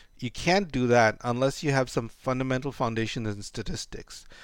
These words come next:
So the way we set up this course is to, for anyone who has a limited background in statistics but wants to learn,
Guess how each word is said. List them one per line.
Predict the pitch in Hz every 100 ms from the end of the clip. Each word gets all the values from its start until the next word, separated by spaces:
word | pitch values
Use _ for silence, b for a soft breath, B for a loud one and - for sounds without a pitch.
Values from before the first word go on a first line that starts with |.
| B B
So | - 151 143
the | 139 143
way | 151 196
we | 226
set | - 160
up | 147 -
this | 135 -
course | - 139 127 135 -
is | - 123 123 -
to, | - 123
for | - 127
anyone | 107 120 147 151 165 208 b b b b - -
who | 123 127
has | 117 123 127 131 131 - b b b
a | - 120
limited | 113 117 143 185 -
background | 175 175 190 190 214 214 -
in | 143 139
statistics | - 170 165 - 202 208 -
but | 131 113
wants | 127 123 -
to | 110
learn, | 110 131